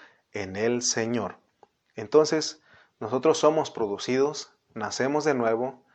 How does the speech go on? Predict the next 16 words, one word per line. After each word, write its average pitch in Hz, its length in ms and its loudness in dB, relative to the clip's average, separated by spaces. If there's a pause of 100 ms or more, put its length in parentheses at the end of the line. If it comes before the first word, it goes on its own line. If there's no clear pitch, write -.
(200)
se - 180 -2
nos 107 160 -2
muestra 135 460 2
nuestra 117 280 -4
naturaleza 104 680 -2
pecaminosa 120 840 -2
y 120 120 -6
nos 110 200 -8
cambian 147 400 2
de 139 100 2
posición. 117 640 -6 (1600)
Ahora 110 280 4
estamos 139 420 4
en 117 100 0
lugares 113 340 6
celestiales 127 720 2